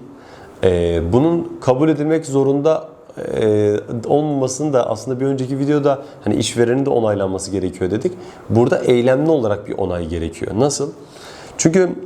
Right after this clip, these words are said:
e, siz örneğin iş-, işçi tarafından bir,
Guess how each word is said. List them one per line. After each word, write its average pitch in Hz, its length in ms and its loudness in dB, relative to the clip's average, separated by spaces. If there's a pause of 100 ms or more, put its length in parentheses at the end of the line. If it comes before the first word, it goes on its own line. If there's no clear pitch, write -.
(180)
e, 110 360 2
siz 175 480 -2
örneğin 147 500 0
iş-, 127 220 -6 (120)
işçi - 280 0
tarafından 147 560 0 (180)
bir, 123 440 0